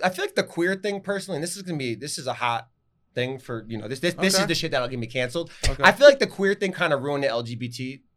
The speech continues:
Speaker 1: thing, right?
Speaker 2: Be-
Speaker 1: Because everybody could be, everybody's a little queer.
Speaker 2: But I, I just thought, I, you're my friend. You told me that you were queer. I just want you to make you feel
Speaker 1: I love that.
Speaker 2: loved and accepted.
Speaker 1: Yeah.
Speaker 2: Especially you, you hear my voice.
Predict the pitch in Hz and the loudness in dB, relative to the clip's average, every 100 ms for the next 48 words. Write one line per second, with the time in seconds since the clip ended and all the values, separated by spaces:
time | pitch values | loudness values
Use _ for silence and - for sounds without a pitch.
0 | _ _ - 160 165 160 _ _ _ _ | _ _ -4 -4 -4 -12 _ _ _ _
1 | - _ _ - 185 190 - - 185 185 | -20 _ _ 6 6 6 -2 -2 2 6
2 | 202 226 190 190 165 147 143 139 151 170 | 8 8 10 8 8 0 -2 -2 2 2
3 | 170 147 123 117 110 - 101 95 - 277 | 6 4 2 -2 -4 -6 -6 -4 4 6
4 | 277 294 302 - 294 269 269 247 202 185 | 8 6 4 2 8 8 8 4 4 -2
5 | 226 320 349 - 185 240 269 202 190 233 | 0 2 2 2 2 4 2 -2 -2 0
6 | 247 220 208 214 208 226 254 254 240 254 | 0 0 2 0 0 2 4 4 2 -2
7 | 247 233 226 214 185 196 202 220 208 202 | -2 0 0 -2 -4 -6 -4 0 2 2
8 | 156 175 392 170 202 220 185 214 - 269 | 0 -2 -4 4 8 8 8 -2 4 4
9 | 269 147 127 226 233 220 196 - 208 320 | 4 0 4 6 6 0 -2 -4 -2 4
10 | 262 175 135 131 202 226 | 4 4 2 4 2 2